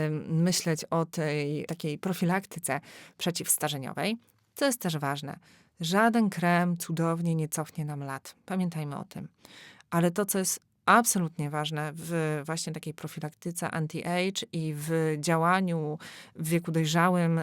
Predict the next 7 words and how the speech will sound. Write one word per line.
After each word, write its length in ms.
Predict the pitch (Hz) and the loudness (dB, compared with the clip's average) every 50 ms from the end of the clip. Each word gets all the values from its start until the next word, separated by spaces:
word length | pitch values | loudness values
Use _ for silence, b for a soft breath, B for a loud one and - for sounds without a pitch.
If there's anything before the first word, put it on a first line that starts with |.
| - - | 0 0
na 140 | 156 165 160 | 0 0 2
naszą 300 | 160 165 - - 165 156 | 2 0 0 0 0 -2
skórę, 500 | - - - 156 147 160 175 208 226 220 _ _ _ _ - | -2 -2 -2 -6 -4 -2 -2 -2 -2 -4 _ _ _ _ 0
to 220 | 202 185 196 185 - | 0 2 2 0 -2
dwie 300 | 170 - 175 175 196 190 | -4 -2 0 2 4 4
rzeczy. 320 | 175 170 170 - - - - _ b b b b b b b b b b b b - | 2 0 -4 -6 -12 -14 -14 _ b b b b b b b b b b b b -6
Złuszczanie 840 | 160 151 156 175 208 262 240 - - - 160 139 135 139 147 202 | -4 2 2 4 4 4 4 2 0 0 -2 -2 -2 -4 -6 -6